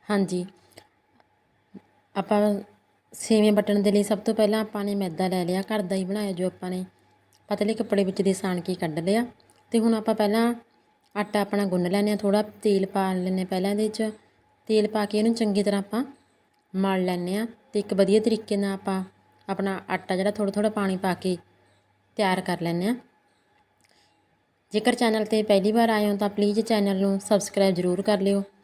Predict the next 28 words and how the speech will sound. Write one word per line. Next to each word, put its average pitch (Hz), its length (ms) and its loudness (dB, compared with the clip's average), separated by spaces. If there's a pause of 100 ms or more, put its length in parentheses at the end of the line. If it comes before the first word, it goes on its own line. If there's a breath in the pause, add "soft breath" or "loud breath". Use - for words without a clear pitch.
(460)
ਵੀਡੀਓ 214 360 2
ਨੂੰ 240 200 0 (400)
ਐਂਡ 202 140 2
ਤੱਕ 202 240 -2
ਜ਼ਰੂਰ 190 320 0
ਦੇਖਿਓ। 214 360 0
ਵੀਡੀਓ 202 200 6
ਦੇਖ, 208 240 4 (680 soft breath)
ਦੇਖ 196 280 0
ਕੇ 214 220 0
ਲਾਈਕ 196 280 2
ਸ਼ੇਅਰ 202 340 2 (380)
ਜ਼ਰੂਰ 190 300 0
ਕਰਿਆ 196 240 0
ਕਰੋ 208 260 -2 (440 soft breath)
ਤੇ 226 60 2
ਪਿਆਰਾ 220 340 6
ਜਿਹਾ 226 100 0
ਕੁਮੈਂਟ 214 340 0
ਕਰਕੇ 208 380 0
ਜ਼ਰੂਰ 196 320 2
ਦੱਸਿਆ 208 340 2
ਕਰੋ 202 240 0 (120)
ਵੀ 220 100 4
ਵੀਡੀਓ 190 320 2
ਕਿਵੇਂ 202 280 2
ਦੀ 175 120 0
ਲੱਗੀ। 175 320 -4